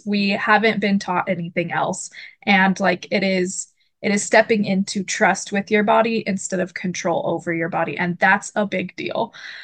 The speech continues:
So it took me a few months. And then when I felt like I was ready, I got my I U D out and, um, started, yeah, started tracking, started knowing what, starting to pay attention to how each of the inner seasons felt for me, the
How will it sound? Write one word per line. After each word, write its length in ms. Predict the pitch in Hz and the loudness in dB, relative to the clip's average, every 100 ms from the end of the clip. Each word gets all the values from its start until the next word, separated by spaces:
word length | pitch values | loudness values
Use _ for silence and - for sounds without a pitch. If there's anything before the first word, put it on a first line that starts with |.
| - _ _ _ | -20 _ _ _
So 560 | - - 330 220 190 277 - | -12 6 8 8 6 2 0
it 80 | 214 | -2
took 160 | 254 247 | -2 2
me 100 | 302 | 0
a 60 | |
few 220 | 330 285 247 | 2 0 4
months. 300 | 196 208 - | 4 4 -2
And 160 | 202 | 2
then 140 | 202 208 | 4 4
when 100 | 220 | 4
I 200 | 220 226 | 2 4
felt 360 | 226 214 202 - | 6 6 4 2
like 180 | 220 | 4
I 80 | 208 | 4
was 200 | 202 196 | 2 2
ready, 440 | 202 208 190 247 - _ _ | 4 4 2 -8 -14 _ _
I 640 | - 196 185 185 180 185 180 _ _ _ _ _ | 0 2 0 -2 -4 -6 -12 _ _ _ _ _
got 160 | 208 190 | 0 2
my 100 | 185 | 2
I 140 | 185 | 2
U 120 | 190 190 | 0 -4
D 180 | 262 | 2
out 400 | 269 262 254 - - | 4 6 4 -4 -8
and, 540 | 214 190 180 175 175 180 - - _ _ _ _ _ _ _ | -4 0 0 0 -4 -8 -10 -12 _ _ _ _ _ _ _
um, 360 | 202 185 160 175 | 0 2 0 -4
started, 500 | - - 185 196 190 | -2 2 4 2 0
yeah, 240 | 180 233 | 2 0
started 380 | 196 - 175 180 | 0 -6 -6 -6
tracking, 500 | - 190 - 175 165 | -4 -4 -4 -6 -6
started 560 | - 175 185 185 180 - _ | -6 -4 -2 -2 -4 -10 _
knowing 560 | 202 196 196 190 190 185 | 4 4 2 2 0 -4
what, 640 | 185 185 185 147 - - - _ _ _ _ _ _ | 0 4 4 2 -4 -10 -12 _ _ _ _ _ _
starting 580 | - 196 - 202 190 202 | -16 -14 -10 -10 -2 -2
to 80 | 190 | -4
pay 160 | - | -10
attention 380 | 208 214 202 202 | -8 -2 0 -2
to 220 | 202 196 | -2 -4
how 460 | - - 196 190 202 | -2 2 4 4 4
each 240 | 220 214 220 | -2 -2 -4
of 140 | 196 | -2
the 140 | 185 | -2
inner 160 | 196 180 | 0 -2
seasons 560 | - 294 294 226 190 - | -4 -2 0 0 -2 -2
felt 260 | 151 - | -6 -4
for 80 | 175 | -6
me, 160 | 170 160 | -6 -4
the 300 | 175 170 | -2 -2